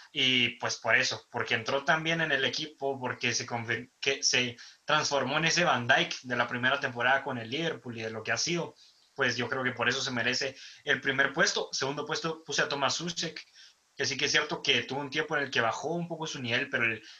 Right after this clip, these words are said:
inicio de temporada que tuvo, pf, era impresionante, porque yo me recuerdo siempre meterme a ver el partido del West Ham y siempre era, ok, ¿quién marcó los goles? Thomas Souček, Thomas Souček, Thomas Souček, Thomas Souček. Todos los goles del principio de temporada, decirle gracias al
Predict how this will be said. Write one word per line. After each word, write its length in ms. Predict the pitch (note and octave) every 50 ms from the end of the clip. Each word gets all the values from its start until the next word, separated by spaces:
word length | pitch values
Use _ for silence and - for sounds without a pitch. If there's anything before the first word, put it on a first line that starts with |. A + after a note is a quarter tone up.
| - _ -
inicio 320 | E3 C3+ C3+ D3+ D#3 F3+ E3
de 80 | E3
temporada 380 | D#3 C#3+ B2 A#2+ B2 B2+ C#3+ C#3
que 100 | - -
tuvo, 460 | - - D#3+ F3+ F3 E3+ - - - -
pf, 260 | - - - - - -
era 120 | - D3 D3
impresionante, 540 | C#3+ - D#3+ C3 A#2+ B2 B2+ C3 B2+ A#2+
porque 240 | A#2 - A#2+ A2+ -
yo 60 | B2
me 80 | B2+ D#3+
recuerdo 480 | F3 D#3+ - - D3 D3+ D#3+ D#3+ D#3 - - - - -
siempre 320 | - - - C#3+ D3 D3 D#3+
meterme 320 | C#3 B2+ B2 C3 C3 C3+
a 40 | C#3
ver 80 | C#3+ D#3
el 60 | D#3
partido 320 | - D3 C3+ - - D#3 D3+
del 100 | C#3+ C3
West 220 | C#3+ E3 D#3+ - F#3+
Ham 120 | F#3 F3+
y 60 | D3
siempre 320 | A#2+ C3+ C#3 C#3 C#3 C#3+ C#3
era, 320 | C#3 C#3 A#2+ - - - -
ok, 180 | - - - D#3+ D#3
¿quién 100 | D#3+ D#3
marcó 240 | D#3 D3+ D3+ D3+ D#3+
los 140 | D#3 D#3 C#3+
goles? 320 | E3 F#3 F#3 F3 - - - - - _
Thomas 260 | - C3+ C3+ C#3 C3
Souček, 340 | B2+ C3+ B2+ A#2 A2+ - _ -
Thomas 240 | C3+ C#3 D3 C#3+
Souček, 360 | C#3 C#3+ C3+ - B2+ B2 - _
Thomas 240 | - C#3+ D3+ D3 C3
Souček, 340 | C#3 C#3 C3+ A#2+ A2+ - _
Thomas 260 | - D3+ D3+ D3+ C3+
Souček. 280 | C#3+ C#3+ B2+ B2+ A#2+ - - - - - -
Todos 200 | - F3 F#3+ F#3+
los 140 | F3+ D#3+ -
goles 300 | - E3+ F3 F#3 F3+ D#3+ D3+
del 160 | D3 C#3 C3
principio 420 | C#3+ C#3 C3+ B2+ D3+ D#3+ D#3+ F3+
de 60 | F3+
temporada, 640 | F3 E3 D#3 - - C3+ C#3 D3+ E3+ F3 F3 F3+ D#3+ C#3
decirle 300 | B2 - C3+ C3+ C#3 C#3
gracias 400 | C#3 C#3+ D3 C#3 - D#3 - D3
al 200 | C3 A#2+ A#2+